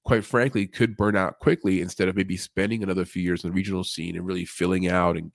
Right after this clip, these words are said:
and sort of honing in on his, his skill set, because I don't think he's got the chin and just the skills for this level.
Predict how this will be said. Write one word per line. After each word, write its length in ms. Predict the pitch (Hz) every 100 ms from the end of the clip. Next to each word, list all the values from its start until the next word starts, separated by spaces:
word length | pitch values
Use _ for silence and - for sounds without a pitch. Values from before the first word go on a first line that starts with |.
| -
and 180 | 85 85
sort 200 | 92 85
of 80 |
honing 340 | - 104 101 101
in 100 | 95
on 120 | 90
his, 280 | 92 82 - 92
his 120 | 90
skill 280 | - 95 107
set, 240 | - 85 - _ _ _ -
because 260 | 90 95
I 60 | 101
don't 160 | 139
think 120 | 120 123
he's 80 |
got 120 | 113 92
the 60 |
chin 420 | - - 139 98 - _ _ _ _ _ _ -
and 240 | 92 92 90
just 140 | -
the 60 | 95
skills 380 | - 107 101
for 140 | - 98
this 200 | 87 -
level. 320 | 98 76